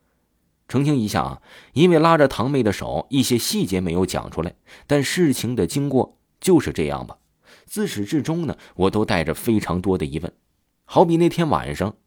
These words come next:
我说是梦游，可是我姐姐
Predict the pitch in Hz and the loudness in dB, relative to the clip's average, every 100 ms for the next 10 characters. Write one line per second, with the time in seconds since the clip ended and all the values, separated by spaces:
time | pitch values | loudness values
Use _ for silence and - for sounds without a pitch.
0 | _ - 87 - 175 165 170 135 71 82 | _ -6 -2 4 4 4 0 0 0 -2
1 | 120 _ - - - 175 180 143 - 160 | -4 _ -20 -12 -4 0 0 -4 -4 4
2 | 202 - 78 67 80 151 | 4 4 -6 -4 -4 -4